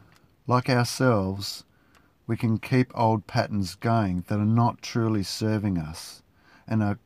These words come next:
causing pain and dis-ease within us.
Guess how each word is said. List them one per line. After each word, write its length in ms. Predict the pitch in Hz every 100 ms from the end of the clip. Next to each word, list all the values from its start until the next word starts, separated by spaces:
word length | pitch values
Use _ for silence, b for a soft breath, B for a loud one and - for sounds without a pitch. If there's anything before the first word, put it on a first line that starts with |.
| _
causing 560 | - - 120 120 107 98
pain 560 | - - 113 117 120 120
and 240 | 117 104 92
dis-ease 760 | 101 - - 107 104 90 85
within 340 | 85 98 110
us. 440 | 104 80 - -